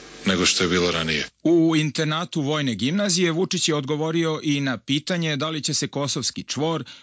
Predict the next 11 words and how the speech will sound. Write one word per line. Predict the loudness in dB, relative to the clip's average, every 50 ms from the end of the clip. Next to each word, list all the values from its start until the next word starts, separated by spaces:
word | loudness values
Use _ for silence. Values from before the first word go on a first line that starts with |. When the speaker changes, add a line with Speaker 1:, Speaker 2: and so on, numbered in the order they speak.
| _
Speaker 2:
konačno | -4 -2 0 0 0 0 -2 0 0 0 0 0
rasplesti | -2 -4 -4 -4 -4 -4 -2 -4 -4 -4 -2 0 0 0 0 0
organizovanjem | -2 -4 -2 -2 -2 -2 -2 -2 -2 -2 0 0 0 0 0 0 0
međunarodne | 0 0 0 0 0 0 0 0 0 -2 -2 -2 -2 -2
konferencije | -2 -4 -4 -2 -2 -2 0 0 -2 -2 -2 -2 0 0 2 2 0
na | 0 0 -2 -4
tu | -6 -6 -6 -6
temu. | -6 -2 -2 -2 0 0 0 -2 -2 -4 -6 -8
Speaker 1:
Mene | -6 -4 -2 -2 -2
interesuje | -2 -2 -2 -2 0 0 -2 -2
suština. | -2 -2 -2 -2 0 -2 -4 -4